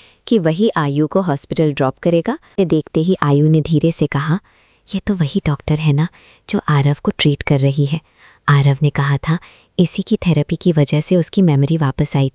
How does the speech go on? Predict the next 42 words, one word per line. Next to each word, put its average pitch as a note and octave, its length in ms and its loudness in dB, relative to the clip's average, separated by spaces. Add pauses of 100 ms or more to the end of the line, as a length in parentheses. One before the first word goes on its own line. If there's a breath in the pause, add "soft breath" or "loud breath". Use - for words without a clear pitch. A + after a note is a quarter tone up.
थी। - 80 -10 (560)
तो G3+ 160 -2
क्या D#3+ 180 0
मुझे D#3 320 0
भी F3 140 -2
सब F#3 240 -2
याद C#3+ 220 0
आ D3 80 0
सकता D3 340 -4
है?" D#3+ 180 -2 (560)
अचानक D3 500 0 (400 loud breath)
आयु D3 260 2
की - 160 0
आंखों C#3+ 300 0
में E3+ 80 2
चमक C#3 400 0
आ C3+ 80 4
गई C#3+ 220 -2 (440 soft breath)
और C#3+ 140 4
अब C#3 200 0
वो E3 40 4
अपनी D#3+ 240 0
class C#3 360 -2
में D3+ 80 4
जाने C3+ 260 2
के C#3+ 140 -2
बजाय D3+ 380 0 (360 soft breath)
doctor G3 320 2
नेहा D#3 300 2
के A#3 140 -2
पीछे D3+ 340 0
जा C3+ 180 0
रही C3+ 320 -2
थी। E3+ 100 -6 (680)
जैसे D#3+ 320 2
ही D#3 140 2
doctor D3 320 0
नेहा C#3+ 300 2
अपने D3+ 200 0
cabin C#3+ 340 2
में C#3 140 2
घुसी, D#3+ 360 -2